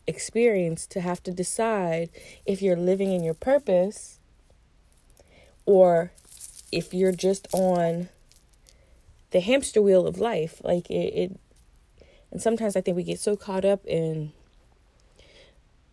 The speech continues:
the routine of life that we never start to, stop to evaluate whether or not we're happy. And that is what I have been doing lately, evaluating what actually makes me happy, and not surface happy, but deep happy,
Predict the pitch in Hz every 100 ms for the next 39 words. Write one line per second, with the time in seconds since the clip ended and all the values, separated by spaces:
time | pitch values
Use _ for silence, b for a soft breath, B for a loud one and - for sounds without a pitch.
0 | _ _ - 185 170 202 202 - 220 220
1 | 233 - 247 254 247 269 269 - - 180
2 | 190 185 180 180 190 - - - 175 -
3 | 180 165 170 170 165 - 165 160 165 160
4 | - - 170 170 - 208 220 b b b
5 | b b b _ - 175 165 170 - 180
6 | 175 175 156 160 165 165 160 165 156 170
7 | 175 156 156 151 - 156 - b b b
8 | - 185 170 190 196 180 170 160 185 -
9 | - - _ 185 202 - 208 196 170 170
10 | - 165 165 160 - 160 160 _ b b
11 | 185 185 - 220 233 190 175 160 170 156
12 | 160 208 226 185 160 - - 170